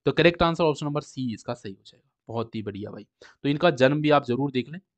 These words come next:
ठीक है, जितने भी आपके पास दर्शन शास्त्री दिए गए हैं सिलेबस में, उनका जन्म, मृत्यु ये पता हो, उनको किस उपनाम से जाना जाता है, है ना, और किस विचारधारा के वो व्यक्ति थे, है ना, किस विचारधारा के थे वो,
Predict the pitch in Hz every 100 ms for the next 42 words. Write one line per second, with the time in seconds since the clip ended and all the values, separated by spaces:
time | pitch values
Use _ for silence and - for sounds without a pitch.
0 | - 117 135 117 120 127 131 120 - -
1 | 123 113 110 131 127 113 - 120 113 117
2 | 110 107 113 165 - 107 104 - 175 -
3 | _ - - 120 117 131 110 117 120 139
4 | 131 131 107 113 - 135 131 127 _ _
5 | _ - 113 139 117 123 123 120 123 -
6 | 131 139 151 139 180 - 190 190 131 127
7 | 131 147 127 110 110 123 113 - 110 110
8 | 107 _ _ - 185 - _ _ - 113
9 | 117 113 - - _ 202 190 151 156 151
10 | 170 131 131 135 135 127 113 - 123 -
11 | 113 - _ _ - 135 135 - 147 131
12 | 127 131 123 120 123 123 - 110